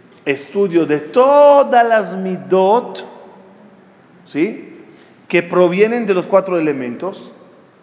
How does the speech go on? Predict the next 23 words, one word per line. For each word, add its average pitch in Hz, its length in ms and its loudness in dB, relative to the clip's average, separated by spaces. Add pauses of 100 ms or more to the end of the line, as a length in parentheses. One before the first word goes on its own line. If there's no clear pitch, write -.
(380)
para 165 360 2
ir, 240 460 -4 (800)
eh, 127 800 -6
trabajando 165 720 2
una 214 260 2
por 214 160 -2
una. 220 220 -8 (880)
Y 190 160 2
es, 240 260 0 (180)
por 156 140 -2
ejemplo, 156 240 -6
si 147 140 -6
hablamos 185 420 0
del, 185 240 -4
del 165 160 0
orgullo, 147 420 0 (380)
¿a 143 100 -2
quién 202 200 -4
consiste 190 480 -2
el 170 80 2
orgullo? 156 420 -2 (1000)
A 120 280 -2
todos, 113 600 -4